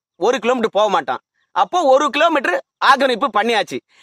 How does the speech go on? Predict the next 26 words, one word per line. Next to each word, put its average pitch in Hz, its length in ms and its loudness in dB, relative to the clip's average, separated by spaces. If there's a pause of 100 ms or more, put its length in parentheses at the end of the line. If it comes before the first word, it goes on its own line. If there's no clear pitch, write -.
(220)
இப்படித்தான் 320 560 0
ஒவ்வொரு 262 420 2
முறையும், 302 340 0
ஒவ்வொரு 269 380 2
முறையும் 285 320 0
பாத்தீங்கன்னா, 220 380 0
சைனாக்காரன் 233 640 0
எந்த 269 340 -2
நாடாக 233 400 0
இருந்தாலும் 202 380 -2
சரி, 165 120 -4 (300)
இப்ப 185 200 -2
நேபாளத்துடைய 233 920 0 (560)
கிட்டத்தட்ட 247 340 0 (100)
ஆயிரத்தி 277 380 2
எட்நூறு 240 300 0
ஸ்கொயர் 277 300 -2
கிலோமீட்டர் 247 360 -2
பிடிச்சு 294 240 -2
வச்சிருக்கான். 233 360 -2 (240)
நேபாளத்துல 254 640 0
இப்போ 240 260 -2 (100)
பெரிய 233 300 -2 (240)
கொதிப்பே 330 480 0
நடந்துகிட்டு 240 400 -2
இருக்குது. 160 240 -4